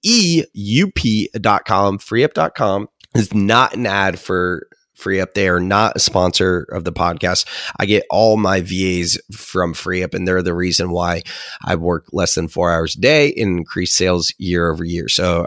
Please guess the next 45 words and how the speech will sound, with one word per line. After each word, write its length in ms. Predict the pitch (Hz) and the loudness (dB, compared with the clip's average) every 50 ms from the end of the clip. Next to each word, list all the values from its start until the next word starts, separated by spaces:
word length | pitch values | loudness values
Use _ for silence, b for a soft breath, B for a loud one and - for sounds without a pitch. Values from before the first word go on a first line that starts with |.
| - | -2
I 360 | - 90 87 87 87 87 85 - - - | 0 0 2 2 0 0 -2 -4 -6 -10
absolutely 760 | 92 87 - - 92 90 87 87 - - 85 87 85 82 - _ _ - | -10 -4 -2 -2 0 0 -2 -4 -6 -6 -4 -4 -4 -6 -8 _ _ -4
love 580 | - 87 85 87 90 92 92 92 90 82 87 95 - - - | -2 0 2 2 2 4 4 2 2 0 -2 -4 -6 -8 -12
Free 420 | - - - - 95 92 90 82 87 | -16 -16 -8 -4 -2 0 0 0 -2
Up 160 | 85 - - - - | -4 -8 -10 -10 -6
and 380 | 98 95 82 85 82 82 - - - - - - | -4 -2 -2 -2 -2 -4 -8 -10 -14 -14 -10 -8
do 180 | 87 87 85 | -6 -6 -6
recommend 640 | 85 90 90 87 92 - 87 85 92 120 151 165 170 | -4 -2 -4 -4 -2 -4 -2 0 2 2 4 4 4
them. 160 | 180 180 175 B B B B B B B B B B | 4 4 2 B B B B B B B B B B
One 220 | - 110 123 139 | 2 4 6 6
of 60 | 147 143 | 4 4
the 40 | - | 2
things 360 | - 139 135 135 123 110 - | 2 2 4 4 2 2 2
that 200 | - 113 107 101 | 2 2 4 4
is 140 | 95 82 - | 4 2 2
great 240 | - 107 107 110 104 | 2 2 4 4 4
about 300 | 92 90 87 87 - - | 2 2 2 2 2 0
them 180 | 90 87 87 | 0 0 0
is 220 | 87 90 85 76 - | 0 0 0 0 0
they 180 | - 95 95 | 0 -2 -2
do 260 | 87 - - 101 101 | -2 0 0 0 0
match 460 | 92 85 92 92 95 110 117 - - - | 0 0 0 0 0 0 2 0 0 0
you 220 | 98 90 85 - - - | 0 -2 -4 -6 -6 -4
with 260 | 95 92 - - - - | -4 -4 -4 -8 -14 -8
two 220 | - - - 98 85 | -4 0 0 0 0
to 40 | 78 | 0
three 320 | - - 95 90 90 85 | -4 -4 -2 -2 -2 0
virtual 380 | 80 85 85 85 - - 80 82 | 0 -2 -2 -2 -2 -4 -2 -2
assistants. 520 | 85 - 90 87 - - 85 78 - - | -2 -2 -2 -2 -4 -4 -6 -4 -4 -2
So 120 | - - | 0 0
you 180 | 95 95 98 107 | 2 2 0 0
can 140 | - 127 120 | 0 0 0
go 240 | 95 98 98 92 90 | 2 4 4 4 4
ahead 320 | 123 151 101 104 98 90 - _ - | 2 2 0 0 0 -2 -6 _ -4
and 360 | 101 92 90 90 92 92 92 - | -2 -2 0 0 -2 -4 -6 -6
just 240 | - 98 90 - - | -6 -4 -2 -2 0
hire 340 | - 92 95 95 90 85 | 2 2 2 2 0 0
all 120 | 90 92 92 | 0 -2 -2
three. 360 | - - 165 202 208 139 92 - B B B B B B B B B B | 0 4 4 4 4 4 0 -8 B B B B B B B B B B
Now, 360 | - 101 98 95 92 92 87 | 0 0 2 4 2 2 0
when 220 | - - 107 101 98 | 0 0 0 2 2
you 120 | 95 92 | 2 0
hire 360 | 85 - 151 185 190 175 123 | 2 4 4 6 6 6 6
all 120 | 104 95 90 | 6 4 2
three, 360 | - - 95 92 95 95 - | 2 0 0 2 2 0 -2